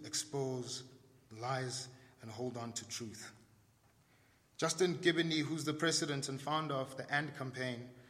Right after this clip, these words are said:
uh, you must go check out their stuff. Uh, it's really amazing, uh, what they're doing. Um,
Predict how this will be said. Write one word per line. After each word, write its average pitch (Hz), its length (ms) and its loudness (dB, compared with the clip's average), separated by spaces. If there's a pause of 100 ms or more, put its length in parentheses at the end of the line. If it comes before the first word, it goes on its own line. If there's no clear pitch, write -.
(360)
uh, - 100 -20
you 143 80 -10
must 143 140 -6
go 156 120 2
check 151 280 2
out 143 120 2
their 117 140 -4
stuff. 127 400 -2 (300)
Uh, - 80 -16
it's - 160 -12
really 143 220 2
amazing, 131 460 0 (380)
uh, 120 60 -12
what 127 200 -6
they're 127 120 -4
doing. 123 340 -6 (540)
Um, - 180 -20